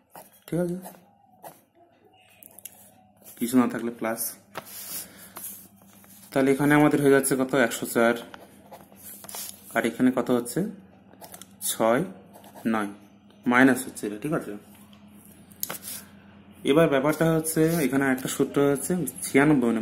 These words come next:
মাইনাস সংখ্যা কোনো সময় আসতে পারে না। এবার মাইনাসটাকে যদি আমাদের সরাতে হয়, তাহলে আগের থেকে আমাদের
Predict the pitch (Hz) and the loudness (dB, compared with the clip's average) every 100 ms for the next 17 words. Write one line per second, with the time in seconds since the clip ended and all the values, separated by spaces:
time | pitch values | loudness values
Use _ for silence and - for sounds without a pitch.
0 | 113 123 147 147 151 135 156 135 131 151 | 2 4 4 4 0 0 2 2 2 2
1 | 151 123 - 123 113 113 123 - - - | 2 2 2 2 2 2 -4 -10 -18 -18
2 | - - - - - - - - - - | -18 -20 -20 -20 -20 -20 -20 -20 -20 -20
3 | - 117 117 117 117 123 143 - 156 156 | -6 0 2 2 4 4 2 2 2 2
4 | 156 151 147 151 - 123 131 123 117 165 | 2 2 0 -2 2 2 4 2 2 0
5 | - - - - - 123 117 120 127 - | -6 -16 -20 -18 0 4 6 4 2 -2
6 | 135 135 139 | 0 2 2